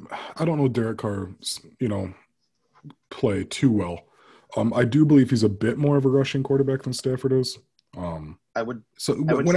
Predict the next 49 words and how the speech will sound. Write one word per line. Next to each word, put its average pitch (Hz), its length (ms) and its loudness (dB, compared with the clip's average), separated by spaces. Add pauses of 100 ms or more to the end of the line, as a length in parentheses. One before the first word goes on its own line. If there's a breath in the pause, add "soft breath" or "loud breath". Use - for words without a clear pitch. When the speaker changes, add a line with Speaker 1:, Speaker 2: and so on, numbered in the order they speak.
Speaker 2:
think - 20 6
Speaker 1:
you 160 60 6
have 143 60 4
Speaker 2:
so. 131 60 6
Speaker 1:
a 117 40 2
rushing 113 320 0
quarterback, 98 520 -4
you 104 80 -2
do 98 280 0
expect - 560 -8
more 78 160 -8
fumbles, - 540 -14
you 98 120 -10
know, 82 240 -12 (580 soft breath)
unless 127 300 0
you're 117 120 4
Lamar. 92 320 -4 (560 loud breath)
Um, 90 160 -4 (340)
Speaker 2:
<laughs> 175 380 4
Then 131 160 -2
you 135 60 2
Speaker 1:
you 127 40 0
Speaker 2:
expect 117 220 2 (100)
Speaker 1:
ex-, - 140 -2
Speaker 2:
it - 80 -8
to 120 80 -6
be 117 60 -8
Speaker 1:
you 117 100 -4
Speaker 2:
on 113 80 6
the, 156 60 8
Speaker 1:
expect 113 440 0
it, 139 80 -8
Speaker 2:
like, 127 220 -6
Speaker 1:
you 120 120 -2
know, 98 120 -4
it's, 95 80 -2
Speaker 2:
caliber 127 300 2
Speaker 1:
it's 120 80 0
Speaker 2:
of 117 40 0
Speaker 1:
expected 120 440 0
to 120 60 2
have 110 120 0
more 117 200 2
fumbles 107 380 -2
because 104 260 -2
Speaker 2:
Yeah. 107 100 -2
Speaker 1:
you're 107 80 -2
not 104 100 -4
always, 95 500 -6